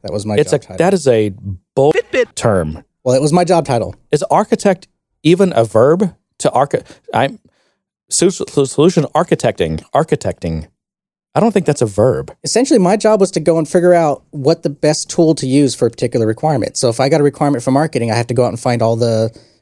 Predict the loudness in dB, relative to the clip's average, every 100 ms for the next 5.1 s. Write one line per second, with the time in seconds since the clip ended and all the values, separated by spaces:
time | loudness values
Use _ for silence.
0 | -4 -2 0 -2 0 0 0 -2 0 0
1 | 0 0 0 -4 -4 -2 -2 -2 -2 -2
2 | -4 -2 0 0 0 0 0 -2 -2 -2
3 | 0 0 0 0 0 0 -2 -4 -2 0
4 | 0 0 0 0 2 0 0 -2 -2 -2
5 | -2